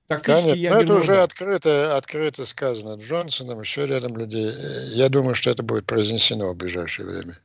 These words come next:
Speaker 1: Мы видим, что, э, Лавров постоянно провоцирует разговор именно об этом, говоря... Вот
Speaker 2: Ну вот
Speaker 1: опять же
Speaker 2: Милли
Speaker 1: об агентах
Speaker 2: просто
Speaker 1: Таймс.
Speaker 2: сегодня просто вызыв-, э, его, э, как собачонку отшвырнул с этим разговором.
Speaker 1: Мгм.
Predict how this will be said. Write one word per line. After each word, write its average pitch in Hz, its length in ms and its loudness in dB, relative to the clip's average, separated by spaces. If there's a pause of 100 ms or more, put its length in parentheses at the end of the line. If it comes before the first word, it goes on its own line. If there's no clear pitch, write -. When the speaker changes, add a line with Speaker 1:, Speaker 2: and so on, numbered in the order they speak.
(800)
Speaker 1:
Мы 196 180 0
видим, 233 300 0
что, 214 380 0
э, 170 260 0
Лавров 185 440 -2
постоянно 196 340 -6
провоцирует 190 720 -6
разговор 143 480 -6
именно 156 340 -6
об 160 140 -6
этом, 202 320 -8
говоря... 151 380 -4
Вот 147 180 6
Speaker 2:
Ну - 40 6
вот 185 200 8
Speaker 1:
опять 123 60 -10
же - 20 -8
Speaker 2:
Милли 208 240 6
Speaker 1:
об 151 60 4
агентах 170 400 2
Speaker 2:
просто - 80 -2
Speaker 1:
Таймс. 180 260 -2
Speaker 2:
сегодня 160 180 -2
просто 160 520 0
вызыв-, 131 720 -2
э, 117 720 -2 (140)
его, 139 340 6 (400)
э, - 40 -20 (680)
как - 580 0
собачонку 147 800 2
отшвырнул 107 600 -12
с - 100 -10
этим 95 220 -14
разговором. 92 680 -8 (640)
Speaker 1:
Мгм. 113 520 -14